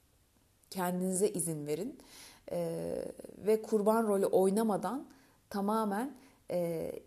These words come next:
istemediğiniz ne varsa tam tersini yaparak hayatınıza doğru düzgün, e, insanları ve olayları çekebilirsiniz. Benden şimdilik bu kadar.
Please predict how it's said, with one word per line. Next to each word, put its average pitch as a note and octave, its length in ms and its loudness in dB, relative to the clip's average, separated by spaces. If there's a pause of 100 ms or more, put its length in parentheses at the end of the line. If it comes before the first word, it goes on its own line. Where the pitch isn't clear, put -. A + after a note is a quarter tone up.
(120)
istemediğiniz F#3 960 2
ne A3 200 2
varsa G3 560 -2 (380)
tam B3 260 -4
tersini F3 500 2
yaparak F#3 480 -2
hayatınıza G3+ 760 0 (380)
doğru G#3 340 6
düzgün, F3 560 -2
e, E3 220 0 (340)
insanları G3 680 -2
ve G3 60 0
olayları F3+ 560 2
çekebilirsiniz. F#3 1000 -4 (1500)
Benden A#3 360 4
şimdilik A#3+ 520 0
bu G#3+ 100 -6
kadar. C4+ 520 4